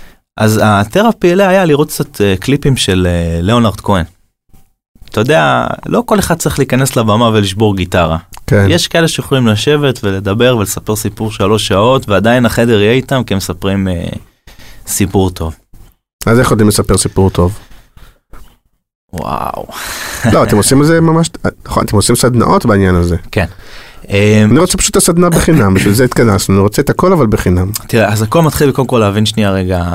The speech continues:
Speaker 1: מה המסרים שאתה רוצה להעביר, אה, לצד השני. אם זה בהקשר הזה מאוד דומה לעולם של, אה, פרסום ואסטרטגיה בהקשר הזה. אתה חייב קודם כל להבין מה אתה רוצה להגיד לצד ה-,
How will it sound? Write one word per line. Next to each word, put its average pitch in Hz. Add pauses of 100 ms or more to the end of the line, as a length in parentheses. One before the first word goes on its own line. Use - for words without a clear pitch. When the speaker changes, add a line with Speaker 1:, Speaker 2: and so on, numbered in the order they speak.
(680)
Speaker 1:
מה 107
המסרים 104
שאתה 104
רוצה 92
להעביר, 90
אה, 87 (640)
לצד 92
השני. 95
אם 90
זה 95
בהקשר 98
הזה 113
מאוד 107
דומה 107
לעולם 98
של, 98
אה, 92
פרסום 101
ואסטרטגיה 113
בהקשר 107
הזה. 101 (960)
אתה -
חייב 123
קודם 131
כל 123
להבין 110
מה 107
אתה 107
רוצה 92
להגיד 95
לצד 90
ה-, 87